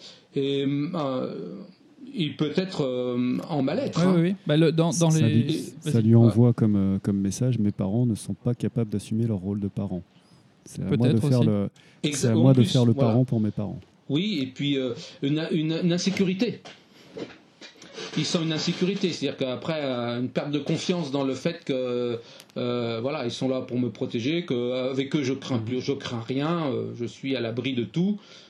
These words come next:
Speaker 1: Non, non, non, ça crée, euh, de l'insécurité, de l'angoisse. Euh, non, non, donner tout le pouvoir aux enfants, non, c'est pas, c'est pas une bonne idée.
Speaker 2: Si on, si on revient, là on a fait un,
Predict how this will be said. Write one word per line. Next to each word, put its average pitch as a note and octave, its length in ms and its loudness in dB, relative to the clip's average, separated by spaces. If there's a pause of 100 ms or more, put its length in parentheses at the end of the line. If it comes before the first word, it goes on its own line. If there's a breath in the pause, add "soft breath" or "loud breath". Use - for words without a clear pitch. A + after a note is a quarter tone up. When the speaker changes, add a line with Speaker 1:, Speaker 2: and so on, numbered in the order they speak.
(440 loud breath)
Speaker 1:
Non, F3+ 200 -2 (800)
non, D3+ 60 -2
non, D3 180 -2 (220)
ça - 180 -8
crée, D#3+ 360 -4
euh, A#2+ 240 -2
de A2 80 -6
l'insécurité, D#3 880 -2
de C#3+ 140 -10
l'angoisse. C3+ 640 -4 (720 soft breath)
Euh, B2+ 1200 -6 (1040)
non, E3 120 0
non, D#3 300 0
donner D3+ 360 -2
tout F3+ 100 2
le C#3 40 -6
pouvoir D3+ 320 -4
aux C#3+ 180 0
enfants, D#3 300 -2
non, C3 160 -2
c'est C3 240 -8
pas, A#2+ 320 -4
c'est A#2+ 200 -6
pas C#3+ 140 -2
une C#3 120 -2
bonne C3+ 180 0
idée. A#2+ 240 -2 (600)
Speaker 2:
Si F#3 200 2
on, F3+ 200 4
si - 200 0
on F3 100 2
revient, F3 320 2
là E3 100 4
on D#3+ 60 6
a C#3+ 80 4
fait D3 120 -2
un, C#3 300 -2